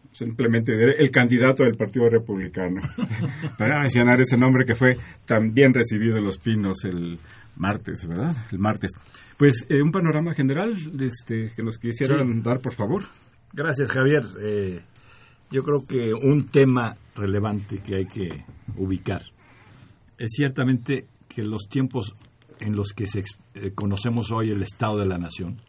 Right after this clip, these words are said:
Speaker 2: la, el informe presidencial, para hacerlo símil a lo que ocurre en otras lat-, latitudes, es una circunstancia muy especial porque hoy la información económica, la información política,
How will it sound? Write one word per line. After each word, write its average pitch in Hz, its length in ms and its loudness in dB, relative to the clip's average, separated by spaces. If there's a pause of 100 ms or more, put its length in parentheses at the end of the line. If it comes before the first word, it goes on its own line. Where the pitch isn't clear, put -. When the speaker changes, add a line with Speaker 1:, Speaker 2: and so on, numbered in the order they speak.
(140)
Speaker 2:
la, 85 180 -14
el 85 260 -12
informe 95 360 -8
presidencial, 87 640 -12 (720)
para 85 140 -12
hacerlo 90 500 -6
símil 110 460 -2 (580)
a 90 220 -8
lo 90 180 -4
que - 120 -8
ocurre 98 280 -4
en 95 80 0
otras 98 300 -4 (100)
lat-, 98 180 -2 (160)
latitudes, 104 720 -2 (680)
es 139 280 0
una 143 400 0
circunstancia 113 640 -4
muy 135 120 -4
especial 131 440 -2
porque 110 360 -4
hoy 127 340 4 (340)
la 107 120 0
información 101 720 0
económica, 101 800 -2
la 92 100 -2
información 90 540 -6
política, 90 840 -10